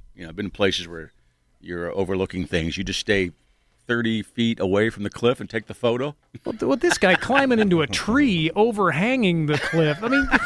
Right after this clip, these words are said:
Speaker 2: <laughs> there had to have been about three seconds there where he heard the cracking of the limb and
Speaker 1: Yeah.
Speaker 2: went,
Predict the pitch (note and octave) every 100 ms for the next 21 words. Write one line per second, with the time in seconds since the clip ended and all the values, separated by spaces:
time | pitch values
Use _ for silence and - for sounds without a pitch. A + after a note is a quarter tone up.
0 | - F#3+ - - - - _ _ _ _
1 | - C#4 C4+ E4 C#4+ G#3 A#3+ F3+ D#3 -
2 | G#3 B3 - A3 F#3+ D#3 E3+ D#3+ E3 D3
3 | G3 G3 F3 - F#3+ F#3+ G3+ F3 D#3+ D#3+
4 | D#3 F3+ D#3+ C#3+ A#2+